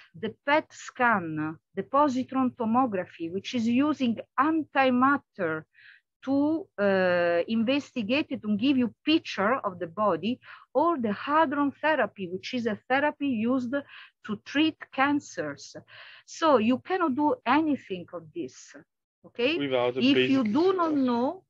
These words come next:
Speaker 1: particles first, if you don't have detectors we use here, you just transfer this technology and this knowledge to another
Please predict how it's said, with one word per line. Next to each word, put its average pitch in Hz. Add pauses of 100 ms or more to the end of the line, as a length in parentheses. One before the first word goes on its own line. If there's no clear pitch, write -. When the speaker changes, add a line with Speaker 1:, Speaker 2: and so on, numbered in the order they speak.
(120)
Speaker 1:
particles 208 (200)
first, 185 (300)
if 185
you 311
don't 269
have 240
detectors 247 (120)
we 196
use 277 (180)
here, 196 (560)
you 233
just 285 (140)
transfer 254 (120)
this 294
technology 233
and 175
this 269
knowledge 262
to 269
another 190